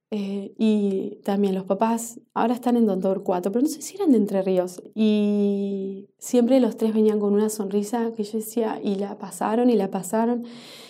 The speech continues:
Y yo decía, "Dios", que, o sea, siempre con una sonrisa, siempre con una sonrisa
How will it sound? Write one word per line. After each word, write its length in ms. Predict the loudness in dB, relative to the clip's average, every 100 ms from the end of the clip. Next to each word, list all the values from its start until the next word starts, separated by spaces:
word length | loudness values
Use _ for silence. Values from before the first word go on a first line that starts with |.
| -16
Y 60 | -8
yo 140 | -4
decía, 440 | -4 -2 -4 -4 -10 -18 -20 _ -10
"Dios", 560 | 0 4 6 4 -2 -14 _ _
que, 320 | -12 -4 -2 -2
o 20 |
sea, 300 | -2 -2 -2
siempre 380 | 2 6 6 6
con 100 | 2
una 140 | 0
sonrisa, 680 | -2 -4 -2 -4 -4 -10 -10
siempre 560 | -10 -4 0 0 0
con 200 | -2 0
una 240 | 0 0 -4
sonrisa 580 | -4 -4 -4 -6 -8